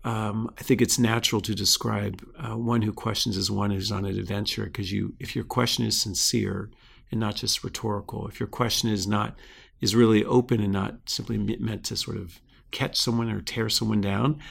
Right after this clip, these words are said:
that you're gonna be, you're gonna, you're gonna be really open to new experiences, to grow in a way you hadn't before. So I think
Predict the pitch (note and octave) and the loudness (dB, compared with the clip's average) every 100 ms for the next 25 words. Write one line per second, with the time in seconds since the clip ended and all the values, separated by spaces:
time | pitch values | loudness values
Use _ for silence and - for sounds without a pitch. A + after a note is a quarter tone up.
0 | - - - B2+ C#3 C3+ C3 B2 A#2+ B2 | -16 -16 4 8 10 8 10 8 8 6
1 | B2+ A#2+ A#2+ A2+ A#2+ A2+ A2+ B2 B2 A2+ | 6 4 2 2 4 6 6 4 2 0
2 | A2 A2 G#2 - A2+ G#2 G2+ - G#2+ G#2 | 0 -2 -2 0 0 0 0 -2 0 -2
3 | - - - F#2 - - - - A#2 G#2+ | -2 -2 -2 -4 -4 -4 -8 -6 -4 -2
4 | G#2+ G#2+ G#2+ G#2 G2+ F#2 G2 G2 F#2+ - | 0 2 2 2 2 0 -4 -8 -10 -10
5 | G#2+ G2+ C3 F#3 - - - - - - | -8 -6 -6 -8 -14 -20 -20 -20 -6 4
6 | B2+ A#2 C#3 C3+ - | 8 8 8 4 4